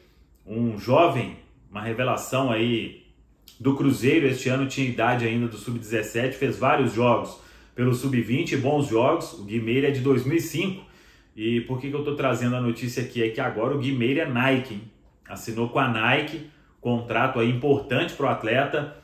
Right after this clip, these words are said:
um dos destaques, repito, da base do Cruzeiro. E o Guimeira, então, tendo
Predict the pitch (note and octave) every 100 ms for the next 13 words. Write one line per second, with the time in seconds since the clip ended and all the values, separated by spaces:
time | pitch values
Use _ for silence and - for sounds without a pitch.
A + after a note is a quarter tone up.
0 | _ A2 A#2 A#2 C#3 C#3 A#2 B2 - A#2+
1 | G#2 A2 C#3 - - _ _ - A#2+ A#2
2 | A#2+ B2 B2 B2 C3+ A2 A2+ B2+ A#2 -
3 | _ A2 A#2+ A#2 B2 G#2 A2+ A#2+ A#2+ A#2+
4 | G2+ A2 A#2+ - - _ _ G#2+ A#2 A#2+
5 | B2+ G2+ D#2+ -